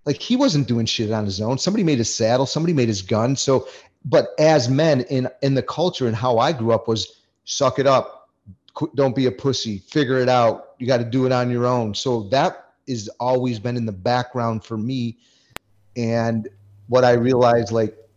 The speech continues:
it also has to do with the relationship I have with myself and not trusting myself. And, um, how am I gonna trust someone else if I don't even trust me? You know, it doesn't feel safe in my own body. I'm not gonna trust anyone else. Plus, I was picked on,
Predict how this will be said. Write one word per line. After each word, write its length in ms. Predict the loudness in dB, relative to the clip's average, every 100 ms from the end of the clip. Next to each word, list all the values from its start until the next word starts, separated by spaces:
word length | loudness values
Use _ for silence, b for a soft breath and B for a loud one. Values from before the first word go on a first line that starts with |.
| _ _ -6
it 80 | 0
also 320 | 0 0 0
has 180 | 0 -2
to 60 | -2
do 120 | -4
with 100 | -4
the 80 | -2
relationship 480 | 0 0 -2 -4
I 80 | -4
have 180 | -4 -6
with 140 | -6
myself 520 | -8 -8 -2 0 0 0
and 80 |
not 240 | -4 -4 -4
trusting 460 | -4 -4 -4 -4
myself. 720 | -4 -4 -2 0 0 0 -4
And, 200 | -10 -10 -12 _ _ _ _ -6
um, 260 | -4 -4 -4
how 220 | 0 2
am 60 | 2
I 60 |
gonna 160 | 2 0
trust 280 | 0 -2 0
someone 260 | -2 -2
else 300 | -2 -4 -8
if 100 | -10
I 60 | -6
don't 160 | -4 -4
even 160 | -6
trust 340 | -6 -8 -8 -8
me? 400 | -4 -4 -4 -10 _ _ _ _
You 60 | -10
know, 80 |
it 40 | -6
doesn't 240 | -4 -4
feel 140 | -4 -4
safe 300 | -2 -4 -2
in 80 |
my 160 | -2 -2
own 280 | -2 -2 0
body. 300 | 0 0 0
I'm 140 | 0
not 160 | 0 0
gonna 160 | -4 -6 -12
trust 320 | -4 -2 -2
anyone 260 | -2 0 2
else. 160 | 2
Plus, 240 | 2 0 2
I 60 |
was 160 | 0 -2
picked 360 | -2 -2 -2 0
on, 220 | 0